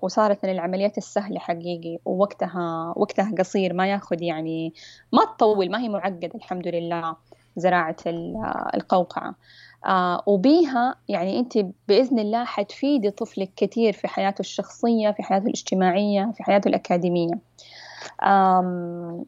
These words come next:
كمان هنا بس ما أحب أضيف حاجة، يعني، شوفي، أنا بتكلم كأخصائية. أنا طبيعي دايمًا أنصح للأطفال اللي يحاج-، يحتاجوا زراعة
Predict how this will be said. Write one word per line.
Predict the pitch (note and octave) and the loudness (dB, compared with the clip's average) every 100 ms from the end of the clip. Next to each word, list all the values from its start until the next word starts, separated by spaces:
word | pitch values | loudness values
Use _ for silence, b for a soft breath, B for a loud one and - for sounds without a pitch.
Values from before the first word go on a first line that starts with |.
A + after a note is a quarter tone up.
| - | 0
كمان | B3+ D4+ | 2 4
هنا | C#4+ A3+ | 2 0
بس | G3 - G3+ | -2 -6 -6
ما | |
أحب | F3 - G#3 | -6 -6 -6
أضيف | G3 G3+ G#3 | -6 -6 -10
حاجة، | - A3 G#3 F#3+ G#3 | -8 -6 -2 -2 -2
يعني، | G3+ E3+ E3+ F3 | -2 -4 -4 -6
شوفي، | - B3 A#3+ | 0 2 6
أنا | B3+ | 4
بتكلم | A3+ - - A#3+ | 4 0 -2 -2
كأخصائية. | G#3+ - - - - F#3+ F3 D#3+ D#3+ _ _ _ _ - | -2 -6 -8 -14 -12 -8 -8 -8 -10 _ _ _ _ 4
أنا | B3 A#3 - | 6 4 2
طبيعي | - G3 A#3 F#3+ | -2 0 0 0
دايمًا | F#3+ G#3+ G3+ - | -2 -4 -6 -8
أنصح | G#3+ - G3 - | -10 -10 -12 -12
للأطفال | F#3 F3+ F3+ - G3+ | -8 -6 -6 -2 0
اللي | G3 F#3 | 0 -2
يحاج-، | - G3+ E3+ | -2 -4 -4
يحتاجوا | F#3 F#3 - A3 G3+ | -8 -8 0 2 2
زراعة | F#3+ G3+ | -2 -4